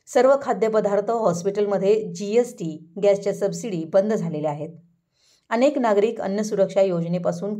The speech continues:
खरोखरच वंचित देखील आहेत. त्यांना अन्नसुरक्षा योजनेचा लाभ मिळाला पाहिजे. असं असताना आपण राज्य सरकार नको त्या अटी लावून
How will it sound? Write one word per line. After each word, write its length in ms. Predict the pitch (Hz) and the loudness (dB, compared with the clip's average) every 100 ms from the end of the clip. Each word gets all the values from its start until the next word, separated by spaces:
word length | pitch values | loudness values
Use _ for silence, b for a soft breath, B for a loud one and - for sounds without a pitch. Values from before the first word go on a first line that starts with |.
| - | -4
खरोखरच 520 | 196 208 196 220 214 | -4 -2 -2 -2 -2
वंचित 380 | 170 175 170 240 | -4 -4 -4 -6
देखील 360 | 180 175 170 | -8 -8 -8
आहेत. 320 | 151 151 170 - b b b - | -8 -6 -10 -12 b b b -4
त्यांना 320 | 175 180 214 - | -2 0 -2 -2
अन्नसुरक्षा 560 | 175 185 196 175 175 | 0 0 0 -2 0
योजनेचा 520 | 180 170 160 170 170 170 | 0 -2 -4 -6 -4 -2
लाभ 240 | 156 165 | 0 0
मिळाला 380 | 170 165 175 233 | 0 0 0 -2
पाहिजे. 540 | 233 160 165 190 - - b b b | -2 -4 -4 -6 -8 -20 b b b
असं 200 | 170 254 | -4 2
असताना 480 | 269 269 165 151 151 - - _ _ - | 2 0 -8 -6 -10 -12 -20 _ _ -6
आपण 240 | 175 226 | -2 2
राज्य 280 | 190 185 240 | 2 2 0
सरकार 400 | 240 208 214 226 | -2 2 2 2
नको 360 | 196 170 226 | 0 0 2
त्या 180 | 285 285 | 4 2
अटी 280 | 214 196 180 | 2 0 -2
लावून 200 | 180 151 | -2 -2